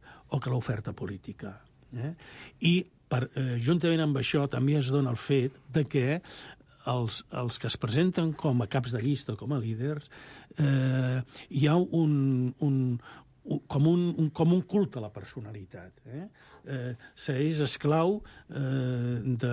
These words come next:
de, del, del Rajoy, s'és esclau del Rivera. Un pensa, si el Rivera no, no, no hi pre-, no es presentés,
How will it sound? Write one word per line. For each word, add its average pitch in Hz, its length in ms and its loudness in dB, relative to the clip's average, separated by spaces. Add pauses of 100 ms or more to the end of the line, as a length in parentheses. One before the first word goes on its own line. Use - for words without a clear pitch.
(160)
de, 120 120 0 (420)
del, 120 300 -2 (200)
del 117 240 0
Rajoy, 180 540 2 (320)
s'és 127 340 -2
esclau 117 460 -2 (100)
del 113 180 -4
Rivera. 165 520 2 (340)
Un 139 160 2
pensa, 135 240 2
si - 160 0
el 120 160 2
Rivera 151 320 2
no, 156 400 0
no, 139 240 -2
no 139 140 -2
hi - 20 -2
pre-, 135 240 -6
no 135 80 0
es 135 80 -2
presentés, 135 600 -2